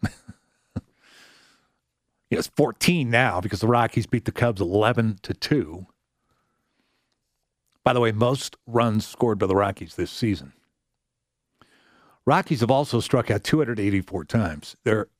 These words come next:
opponents have struck out two hundred sixty-five times. The Rockies are striking out a lot.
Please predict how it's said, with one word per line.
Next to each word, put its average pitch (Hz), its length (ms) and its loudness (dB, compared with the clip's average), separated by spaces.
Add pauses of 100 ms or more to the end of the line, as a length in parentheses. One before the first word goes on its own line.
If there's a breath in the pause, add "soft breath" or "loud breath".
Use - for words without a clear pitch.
opponents - 480 -2
have - 80 -16
struck - 240 -2
out 98 120 -6
two 131 160 0
hundred 95 220 -6
sixty-five - 640 -6
times. - 360 -16 (1700)
The - 160 -14
Rockies 123 400 -2
are - 60 -14
striking 110 400 -4
out 98 100 -2
a 90 40 -2
lot. 90 280 0